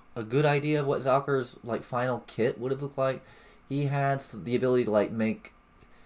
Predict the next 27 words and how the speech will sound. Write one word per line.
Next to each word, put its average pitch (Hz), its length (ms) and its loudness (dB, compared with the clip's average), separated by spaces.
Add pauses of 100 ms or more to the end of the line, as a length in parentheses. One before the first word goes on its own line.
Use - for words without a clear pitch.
(180)
I 127 80 -2
forget 214 220 4
it 220 60 6
was 185 160 6 (140)
armor 151 460 6
or 117 160 2
just 110 480 -2
blades 107 600 4
that 101 120 -4
would 139 80 -8
come 147 140 -2
out 143 100 2
of 135 100 -2
him, 131 160 -4
like, 95 240 0
kinda 113 200 -6
like 98 180 -6
keyblades 120 680 0
that 110 80 -4
would 87 100 -4
erupt 92 340 0
out 113 120 0
of 107 80 -4
his 104 120 -6
skin 113 300 -4
or 123 80 -6
something. 139 400 -8